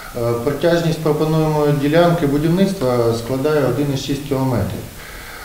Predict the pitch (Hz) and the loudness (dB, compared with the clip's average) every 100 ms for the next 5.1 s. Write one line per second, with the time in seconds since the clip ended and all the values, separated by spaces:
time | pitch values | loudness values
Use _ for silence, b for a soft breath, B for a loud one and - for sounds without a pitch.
0 | - 110 110 107 - - 147 143 147 147 | -10 -6 -4 -4 -6 0 4 4 4 2
1 | - 147 - 139 135 135 143 139 135 139 | 4 2 2 0 0 0 2 2 4 4
2 | 131 127 123 127 120 120 117 135 131 127 | 4 4 2 2 2 0 -4 -2 0 0
3 | 127 113 123 127 127 135 127 123 127 120 | -2 -2 -2 -4 -4 -2 -2 -2 -4 -4
4 | 127 127 123 120 113 113 131 180 190 170 | -4 -6 -2 0 0 0 -2 -2 -2 -2